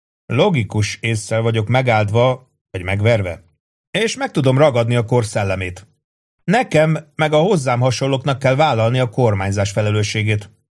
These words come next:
Ahhoz, hogy a szervezett társadalom és a jelenlegi civilizáció egyáltalán fennmaradjon, nem csak koncentrálnunk kell a hatalmat, hanem a csúcsról teljes és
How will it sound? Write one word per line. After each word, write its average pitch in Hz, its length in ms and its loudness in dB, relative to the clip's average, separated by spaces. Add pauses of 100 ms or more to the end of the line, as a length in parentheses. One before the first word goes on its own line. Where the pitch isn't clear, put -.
(680)
Ahhoz, 170 500 2
hogy 143 160 -4
a 135 60 2
szervezett 131 720 -4
társadalom 147 680 0
és 131 140 -2
a 120 40 -2
jelenlegi 117 460 0
civilizáció 123 840 -2
egyáltalán 104 440 0
fennmaradjon, 135 680 0 (520)
nem 220 200 -2
csak - 380 -8
koncentrálnunk 117 1000 2
kell 135 220 0
a 107 40 2
hatalmat, 135 600 0 (120)
hanem 139 280 0
a 147 120 2
csúcsról 113 680 -2 (380)
teljes 170 640 0
és 135 300 -6